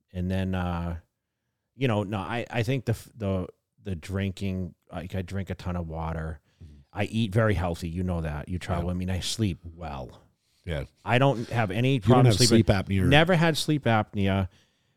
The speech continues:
Speaker 1: I'm never one that lays down and, "Oh my gosh, I can't sleep." Like, dude, I hit the pillow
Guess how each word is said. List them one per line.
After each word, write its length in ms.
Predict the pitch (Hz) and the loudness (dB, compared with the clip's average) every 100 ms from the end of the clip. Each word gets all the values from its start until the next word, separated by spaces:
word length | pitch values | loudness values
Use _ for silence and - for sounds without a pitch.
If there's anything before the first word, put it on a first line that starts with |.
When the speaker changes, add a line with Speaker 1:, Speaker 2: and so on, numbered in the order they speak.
| _ _ | _ _
Speaker 1:
I'm 380 | 110 107 110 113 | 0 2 4 4
never 320 | 120 123 131 | 4 4 4
one 360 | 120 120 120 110 | 4 2 0 -2
that 200 | 101 - _ | -4 -8 _
lays 400 | 95 104 104 104 | -10 -2 0 0
down 320 | - 98 92 90 | 0 -2 0 -2
and, 100 | 82 | -4
"Oh 200 | 85 82 | -4 -4
my 120 | 73 | -6
gosh, 320 | - 78 - | -8 -10 -8
I 60 | 78 | -10
can't 260 | - 87 | -8 -10
sleep." 440 | - - 82 69 - | -10 -10 -8 -10 -10
Like, 160 | 78 - | -12 -8
dude, 160 | 92 87 | -6 -4
I 100 | 95 | -4
hit 300 | - 120 - | -2 -2 -2
the 80 | 98 | -4
pillow 440 | 95 90 95 98 | -2 -2 0 2